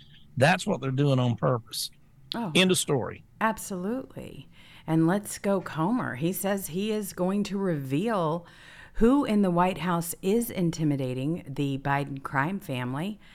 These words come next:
Speaker 2: the whistleblowers that you were speaking about. And it's, they should go ahead.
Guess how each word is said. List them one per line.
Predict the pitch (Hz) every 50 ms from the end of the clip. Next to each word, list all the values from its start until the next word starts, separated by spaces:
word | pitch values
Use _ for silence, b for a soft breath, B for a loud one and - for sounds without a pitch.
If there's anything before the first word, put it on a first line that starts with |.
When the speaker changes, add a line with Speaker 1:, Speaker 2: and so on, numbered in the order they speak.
| B B B
Speaker 2:
the | - 156
whistleblowers | 143 143 131 - - 127 127 135 123 120 113 123 135 131
that | - - -
you | 123 123
were | 120 120
speaking | - - - - 113 110 - - 113 117 117
about. | 113 120 120 117 131 165 190 - - -
And | 151 151 151 151 151 147 - - - - - - -
it's, | - - 190 156 165 - - - -
they | 165 151 165 143
should | - - - 151
go | 143 180 175 165
ahead. | 160 151 208 269 294 - - -